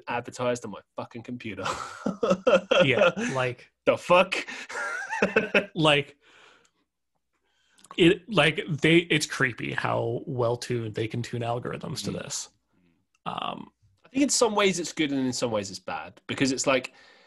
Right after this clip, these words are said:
Speaker 1: Amazon has been doing this shit for years. That's why, how the whole
Speaker 2: Oh, yeah.
Speaker 1: recommendation system came in place. And actually, it's not even that bad a thing. Like, I think a lot of the time it's useful. I think,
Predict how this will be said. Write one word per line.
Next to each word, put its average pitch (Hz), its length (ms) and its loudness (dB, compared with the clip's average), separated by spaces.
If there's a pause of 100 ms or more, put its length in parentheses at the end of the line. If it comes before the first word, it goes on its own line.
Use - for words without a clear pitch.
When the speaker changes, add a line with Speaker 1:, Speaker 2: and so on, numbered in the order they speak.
(320)
Speaker 1:
Amazon 180 380 6
has 156 80 4
been 139 160 2
doing 123 200 4
this 104 120 -2
shit - 280 -4
for - 120 -14
years. 95 480 -6
That's 113 280 -2
why, 107 300 4
how 104 320 0
the 95 220 -2
whole 98 140 2
Speaker 2:
Oh, 196 80 6
yeah. - 120 -2
Speaker 1:
recommendation 104 720 -2
system - 360 -10
came 87 220 -10
in 87 100 -14
place. - 380 -14 (400)
And 139 100 2
actually, 175 420 2
it's - 140 0
not 156 120 6
even 120 160 0
that 107 160 -2
bad 101 180 -4
a 95 60 -8
thing. 113 220 -2
Like, 95 180 -6
I 117 40 -6
think 135 180 0
a 127 40 6
lot 131 140 6
of 117 80 0
the 113 40 -6
time 107 240 -2
it's 98 140 -10
useful. - 480 -2
I 104 80 -6
think, 180 220 2